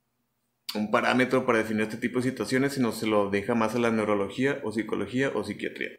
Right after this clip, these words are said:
Entonces dice, los universos paralelos no solo existen, sino que además se influyen unos a otros. Un equipo de investigadores de la Universidad de Griffith, Australia,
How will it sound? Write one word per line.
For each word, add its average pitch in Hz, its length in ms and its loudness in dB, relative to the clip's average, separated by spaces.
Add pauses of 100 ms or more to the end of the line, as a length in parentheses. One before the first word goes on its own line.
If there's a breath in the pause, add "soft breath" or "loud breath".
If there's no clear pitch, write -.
(480 soft breath)
Entonces 143 480 6
dice, 135 280 4
los 113 180 2
universos 156 380 4
paralelos 147 680 2
no 113 160 2
solo 123 160 4
existen, 123 720 -2
sino 120 640 4
que 127 80 6
además 110 400 4
se 131 140 0
influyen 123 520 4
unos 127 300 2
a 113 80 6
otros. 110 420 0
Un 120 100 2
equipo 147 300 0
de 165 60 2
investigadores 123 720 2
de 123 80 2
la 113 80 2
Universidad 110 500 2
de 151 320 0 (400 soft breath)
Griffith, 143 560 6
Australia, 117 1040 2